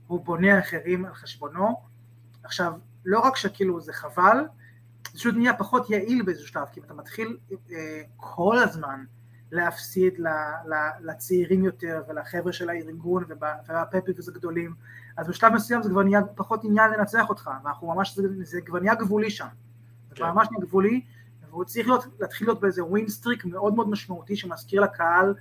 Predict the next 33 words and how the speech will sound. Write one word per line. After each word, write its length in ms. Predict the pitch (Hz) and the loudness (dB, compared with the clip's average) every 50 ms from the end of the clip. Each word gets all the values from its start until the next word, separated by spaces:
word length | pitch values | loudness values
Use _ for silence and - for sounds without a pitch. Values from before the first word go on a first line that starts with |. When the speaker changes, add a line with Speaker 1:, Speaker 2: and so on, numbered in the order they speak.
| - - - - - - - - | -10 -20 -20 -20 -20 -20 -20 -14
Speaker 1:
אה, 60 | 170 156 151 151 151 147 | -12 -10 -10 -8 -10 -10
ברמת 380 | 156 151 147 160 180 175 - - | -10 -6 -4 -2 -2 -2 -2 -4
הקייפייב, 500 | 165 - - 269 311 - - 202 185 180 - - - - - - - 160 | -4 0 2 2 2 2 2 0 -2 -2 -2 -10 -20 -20 -20 -16 0 2
מי 180 | 185 220 233 | 4 6 6
זה 280 | 196 165 220 208 214 214 - - - - - - - - | 6 6 4 4 4 2 -2 -10 -20 -20 -20 -20 -14 0
פאקינג 360 | - 196 196 - 196 185 180 | 0 0 2 4 2 2 2
קריס 280 | - 196 190 180 - 180 | 2 2 2 2 2 2
ג'ריקו. 440 | 180 170 156 165 - - - - - - - - - - - | 2 2 2 -2 -8 -10 -16 -16 -16 -20 -20 -20 -20 -20 -18
אני 100 | - - | -14 -10
חייב 260 | - - 185 202 202 | 0 6 6 8 8
לראות 140 | 214 220 220 | 8 6 4
אותו 160 | 202 - 190 | 4 2 -2
שוב 300 | - - 240 233 196 196 180 | -4 -2 -4 -4 -4 -6 -6
דומיננטי 560 | 165 170 160 170 170 185 202 202 202 208 214 | -8 -8 -6 -2 2 2 4 4 4 2 0
מאוד 300 | 190 180 175 185 190 196 | -2 0 2 2 4 4
מאוד 240 | 196 190 190 185 165 | 4 4 4 2 0
בזירה, 360 | 175 170 - 160 160 170 214 202 | -4 -6 -6 -4 2 2 4 4
ובקרבות 500 | 196 170 - - - - - 170 - 170 | 2 -4 -6 -10 -12 -2 -2 -2 -2 -2
גדולים 260 | - 160 160 180 175 | -6 -4 -4 -4 -4
ומשמעותיים. 600 | 175 180 - - 165 160 160 - - 147 143 143 - - - - - - - - - - - - - | -4 -8 -10 -10 -16 -16 -16 -14 -12 -12 -12 -12 -16 -20 -20 -20 -20 -20 -20 -20 -20 -20 -20 -20 -16
הוא 160 | - 139 139 | -10 -6 -6
לגמרי 300 | - - 190 185 190 185 | 0 2 4 4 4 2
צריך 200 | - - 196 - | 0 -2 -4 -4
את 40 | - | -4
הניצחון 400 | 175 160 - - - - 147 147 | -10 -12 -14 -18 -14 -12 -12 -12
הזה. 140 | 139 131 135 - - - - - - - - - - - - - - - - - - - - - - - - - - | -12 -16 -16 -20 -20 -20 -20 -20 -20 -20 -20 -20 -20 -20 -20 -20 -20 -20 -20 -20 -20 -20 -20 -20 -20 -20 -20 -8 -4
Speaker 2:
אני 220 | 135 139 143 151 | -2 -2 0 -2
מסכים 320 | 147 147 143 - - 180 175 | -4 -6 -8 -6 -6 -6 -6
שהוא 140 | 180 190 - | -6 -6 -6
צריך 140 | 175 156 | -6 -4
את 60 | 139 135 | -4 -4
הניצחון 420 | 123 117 - 113 - - 107 101 | -4 -6 -8 -12 -12 -12 -12 -12
הזה. 180 | 95 90 90 | -12 -14 -16